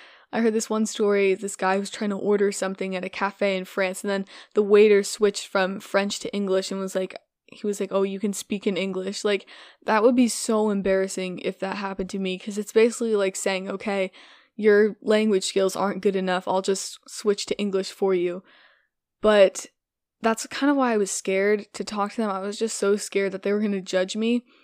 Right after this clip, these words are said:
Although, I guess if I was in another country that wasn't primarily English speaking and someone, like, came up to me and was like, "Oh, do you speak English?" Like, I feel like that would have been kind of cool to be like, "Wow, like,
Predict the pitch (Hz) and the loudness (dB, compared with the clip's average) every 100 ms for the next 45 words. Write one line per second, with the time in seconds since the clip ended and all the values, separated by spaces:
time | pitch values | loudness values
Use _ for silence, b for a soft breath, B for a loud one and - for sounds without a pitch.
0 | b b - 220 220 220 202 - _ _ | b b -2 4 6 6 6 2 _ _
1 | _ _ _ _ _ - 220 240 302 262 | _ _ _ _ _ -2 2 4 4 2
2 | 220 220 233 220 214 196 196 208 - 208 | 2 2 4 2 0 -2 -2 -4 -4 -6
3 | 208 226 220 202 190 185 - 190 190 202 | -4 0 0 2 0 0 -2 -2 -2 -4
4 | 190 - - _ _ _ _ _ _ _ | -6 -10 -20 _ _ _ _ _ _ _
5 | - - 208 208 202 196 - 202 208 208 | -12 -2 0 2 2 0 0 0 0 -2
6 | - 214 214 202 190 - 196 202 202 196 | -4 -6 -4 -6 -6 -6 -4 -2 -4 -4
7 | 185 185 - 202 196 - 208 208 202 - | -8 -10 -6 -4 -4 -4 -4 -2 -4 -4
8 | 190 185 185 b b b b 208 208 190 | -4 -4 -8 b b b b -8 -2 -2
9 | 190 - 247 254 247 214 220 220 233 - | -4 -2 4 6 6 2 0 0 0 0
10 | 233 220 214 220 220 220 - 208 190 - | -2 -2 -2 2 4 2 0 0 0 0
11 | 208 220 - 277 262 202 185 196 196 185 | -2 -2 2 4 4 2 -2 -2 -2 -8
12 | 190 196 185 - - 208 185 196 b b | -8 -10 -10 -14 -6 -2 -2 -4 b b
13 | b - - 196 190 202 254 233 185 185 | b -12 -4 -4 -2 -2 0 0 0 -2
14 | 185 | -4